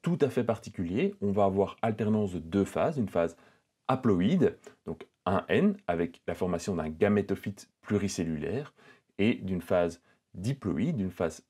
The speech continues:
deux N, dans lequel on va avoir formation d'un sporophyte pluricellulaire. Donc on a alternance vraiment entre ces deux individus au cours de la vie de la plante, et on l'a vu dans les différentes grandes familles, les bryophytes,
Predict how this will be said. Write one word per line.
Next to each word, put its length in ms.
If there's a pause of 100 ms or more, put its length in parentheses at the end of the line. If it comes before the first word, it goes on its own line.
(180)
deux 400
N, 280 (880)
dans 120
lequel 360
on 60
va 120
avoir 200
formation 460 (300)
d'un 120
sporophyte 720 (100)
pluricellulaire. 580
Donc 160
on 80
a 60
alternance 680
vraiment 320 (340)
entre 480 (240)
ces 200
deux 200
individus 500 (340)
au 100
cours 460 (100)
de 100
la 80
vie 140
de 60
la 80
plante, 520
et 80
on 100
l'a 100
vu 120
dans 120
les 60
différentes 400
grandes 280
familles, 480 (300)
les 100
bryophytes, 680